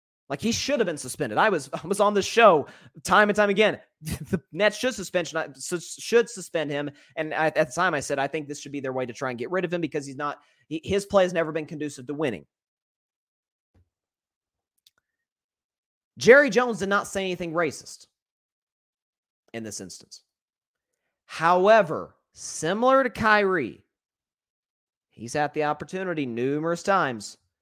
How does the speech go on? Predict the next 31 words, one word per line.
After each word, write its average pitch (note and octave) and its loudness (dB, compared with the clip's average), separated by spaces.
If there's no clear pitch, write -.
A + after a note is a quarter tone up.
to A#2+ -10
condemn C3 -6
racism, C3 -2
to G#2+ -14
condemn, C#3 -6
uh, A#2 -14
the C3+ -2
police D#3 -4
brutality D#3+ 2
of, - 0
of G2+ -6
unarmed C#3+ 2
African D3 -2
Americans. F#3+ -8
He F2 -18
has G#2 -10
not. D#3 -4
His - -20
players A3 4
have. A#2+ -2
Anytime A3+ -2
that F#3+ -10
there's G3 -4
been F3 -4
a D#3+ -4
major D#3+ -4
social D#3+ -6
justice D3 -6
sort C#3+ -4
of, C3+ -4
uh, B2 0